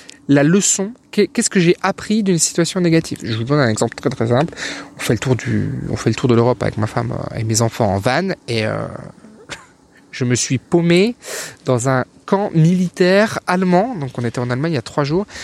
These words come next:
un camp militaire allemand de, de tir de char. Donc un truc énorme.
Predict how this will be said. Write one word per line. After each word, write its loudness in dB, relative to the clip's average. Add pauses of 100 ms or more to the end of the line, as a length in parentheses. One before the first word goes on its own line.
(160)
un 0
camp 0
militaire 2
allemand 2
de, 2 (500)
de 2
tir 0
de 4
char. -4
Donc -6
un -2
truc -4 (100)
énorme. 4